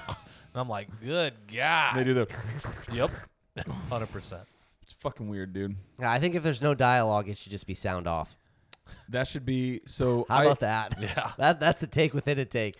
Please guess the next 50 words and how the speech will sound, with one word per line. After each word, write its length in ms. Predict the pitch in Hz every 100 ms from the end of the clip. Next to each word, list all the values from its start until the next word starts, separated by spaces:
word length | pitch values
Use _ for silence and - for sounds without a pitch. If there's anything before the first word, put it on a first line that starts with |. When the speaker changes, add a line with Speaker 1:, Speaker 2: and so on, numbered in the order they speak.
| -
Speaker 3:
If 120 | 143
Speaker 2:
It's 80 | 143
Speaker 3:
there's 140 | 170
no 120 | 208
dialogue, 500 | 170 170 165 165 165 147
you 100 | -
have 160 | 151 -
to 80 | 151
watch 200 | 139 -
<laughs> 0 |
videos 380 | 151 - 143 139
without 300 | 131 120 -
sound. 400 | 117 104 95 92
Speaker 2:
I 80 | 131
think 160 | 170
it's 140 | 175 -
the 80 |
first 280 | 127 139 -
hot 220 | 127 120
take 220 | - 113 120
that 160 | 110
remains 340 | 113 113 113 107
a 60 |
hot 240 | 110 104 -
take 240 | 110 -
because 260 | 107 107 98
we're 180 | 131
in 60 | 131
the 60 | 113
minority 440 | 107 110 107 104
a 60 | 104
hundred 200 | 120 107
percent 380 | 101 120 110
because 280 | 107 120 104
there's 200 | 117 104
literally 440 | 113 147 135 120 110
a 40 |
whole 240 | - 131
realm 360 | 104 107 104 101
of 160 | 98 -
people 320 | 113 101 98
that 140 | 90
Speaker 1:
That 40 | 98
Speaker 2:
just 100 | 95
Speaker 1:
just 140 | 120
Speaker 2:
do 100 | 104
Speaker 1:
love 200 | 101 87
Speaker 2:
this. 180 | 85 82
Speaker 1:
it, 60 | 101
yeah. 160 | 82